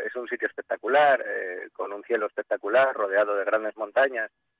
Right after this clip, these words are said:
y que en función del número de personas que vienen en el grupo, pues hay veces que dormimos en el propio Hole abajo, o veces que dormimos, por ejemplo, en la Collada del Agua, si es un grupo muy pequeñito, que es una colladita que queda un poco más alta, como unos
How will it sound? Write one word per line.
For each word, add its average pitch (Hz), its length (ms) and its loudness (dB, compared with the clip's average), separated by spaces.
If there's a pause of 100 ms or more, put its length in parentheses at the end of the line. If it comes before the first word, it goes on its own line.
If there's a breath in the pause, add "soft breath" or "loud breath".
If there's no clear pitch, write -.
(240)
y 135 120 0
que 117 840 6
en 110 100 -4
función 135 300 0
del 151 160 2
número 151 300 6
de 147 300 6
personas 143 360 0
que 143 120 2
vienen 135 220 0
en 135 60 -6
el 135 80 -4
grupo, 147 260 2
pues 117 180 -2
hay 110 80 2
veces 104 220 -2
que - 80 -2
dormimos 110 420 -2
en 117 80 -4
el 110 120 0
propio - 380 -2
Hole 147 280 6
abajo, 151 440 0 (760 loud breath)
o 127 500 8
veces 127 280 4
que 151 80 4
dormimos, 131 400 4
por 131 100 4
ejemplo, 123 240 2
en 131 60 6
la 127 80 6
Collada 113 280 6
del 104 120 6
Agua, 98 200 4
si 104 100 -6
es - 60 -8
un 107 120 -6
grupo 104 220 -2
muy 101 120 -2
pequeñito, 92 640 -6
que 98 120 0
es - 120 -12
una 104 160 -2
colladita 120 640 2
que 113 100 -4
queda 104 220 2
un - 80 -6
poco 107 160 -4
más 104 200 -2
alta, 120 280 2
como 90 180 -8
unos 90 240 -6